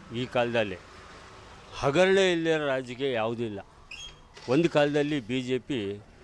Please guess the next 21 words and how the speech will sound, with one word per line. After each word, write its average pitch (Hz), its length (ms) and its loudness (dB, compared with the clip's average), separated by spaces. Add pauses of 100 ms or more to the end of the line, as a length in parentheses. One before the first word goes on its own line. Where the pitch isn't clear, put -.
(1500)
ರಾಷ್ಟ್ರೀಯ 151 420 0
ಸ್ವಯಂ 135 280 -4
ಸೇವಕ 123 400 -2
ಸಂಘದ 110 400 -6
ಒಂದು 104 300 -2
ಅಂಗ 95 220 -4
ಆಗಿತ್ತು. 87 380 -6 (920)
ಅವರ 160 160 6 (140)
ನಿಷ್ಠೆ 190 340 2
ಏನಾಗಿತ್ತು? 165 580 0 (520)
ಪ್ರಾಮಾಣಿಕತೆ, 160 840 2 (100)
ದೇಶಾಭಿಮಾನ, 143 840 -2
ಹಿಂದುತ್ವ, 107 560 -10 (760)
ಈ 147 60 2
ಮೂರನ್ನು 196 460 4
ಇಟ್ಕೊಂಡು 180 400 0
ಅವ್ರು 127 120 -4
ರಾಜಕೀಯಕ್ಕೆ 131 460 -8
ಬರ್ತಾಯಿದ್ರು. 98 480 -10 (760)
ಅಧಿಕಾರಕ್ಕೂ 190 600 4
ಬಂದಾಯಿತು. 139 680 -2